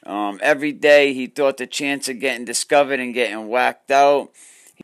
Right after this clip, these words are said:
Whoever the hell this informant is that's gonna testify alongside Bobby DeLuca, he went on to say that it's very stress.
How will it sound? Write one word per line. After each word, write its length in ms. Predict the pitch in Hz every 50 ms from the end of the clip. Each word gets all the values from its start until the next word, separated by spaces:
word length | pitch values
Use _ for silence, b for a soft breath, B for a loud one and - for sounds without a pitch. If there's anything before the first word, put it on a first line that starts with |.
| - _ _ _ _ _ _ _ _
Whoever 340 | _ 127 131 139 143 135 135
the 160 | 123 123 123
hell 220 | 127 139 131 127 120
this 200 | 113 117 - -
informant 600 | 113 104 - - 135 131 127 123 113 110 110 123
is 240 | 131 123 117 104
that's 240 | - 110 101 - -
gonna 200 | - 113 107 104
testify 720 | 101 - - 127 120 - - 120 117 110 - - 110 110 110
alongside 920 | 107 104 95 110 117 120 113 110 107 95 - - 120 113 110 110 98 90
Bobby 340 | 110 113 117 110 104 113 104
DeLuca, 720 | 107 104 104 113 123 127 120 - - 104 95 90 90 87 b b b b b b b b b
he 140 | - 120 120
went 180 | 123 123 123
on 200 | 123 120 120 117
to 80 | 113 113
say 320 | - - - 127 123 123
that 260 | 113 92 113 110 110 107
it's 180 | 110 - -
very 320 | - 127 127 127 123 123 120
stress. 720 | - - - - 127 131 120 110 104 - - - -